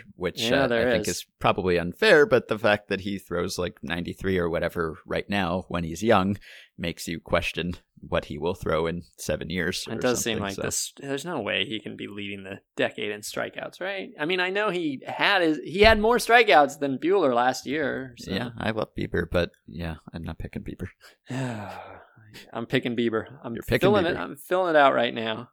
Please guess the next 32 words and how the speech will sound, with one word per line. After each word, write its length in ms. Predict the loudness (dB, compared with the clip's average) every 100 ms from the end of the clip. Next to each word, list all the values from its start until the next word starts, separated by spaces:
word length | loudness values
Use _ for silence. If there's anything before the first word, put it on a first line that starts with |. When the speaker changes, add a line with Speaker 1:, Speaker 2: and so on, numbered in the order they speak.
| _ _
Speaker 1:
For 180 | 2 6
everything, 380 | 6 4 -2 -8 -10 -2
all 180 | 0 2
the 80 |
pitcher 280 | -2 -6 -6
categories, 480 | -8 -8 -6 -10 -12
Speaker 2:
For 100 | -10
Speaker 1:
or, 160 | 0 4
Speaker 2:
all 160 | 6
the 80 | 4
Speaker 1:
or 60 | 0
Speaker 2:
pitcher 160 | -2
Speaker 1:
just 140 | -4 -8
Speaker 2:
categories, 460 | -14 -16 -18 -20 -18
yeah. 140 | -18 -10
Speaker 1:
Wow. 280 | -8 -8 -8 -12
Okay. 320 | -12 -8 -10 -12 _ -18 -12 -10
<laughs> 0 | -8 -8 -8
All 80 | -8 -6 -6 -6
right. 140 | -8 -8 -8
<laughs> 100 | -8 -8 -14 -16 -14 -2 0 2
I'm 260 | 0 0 -8
pretty 240 | -4 -2
happy 260 | 0 0 -2
with 180 | -4 -4
my 140 | -4
Walker 320 | -4 -4 -4
Buehler 280 | -4 -4 -4
pick, 200 | -4 -4
at 80 | -2
least 240 | -2 -4 2
for, 240 | 2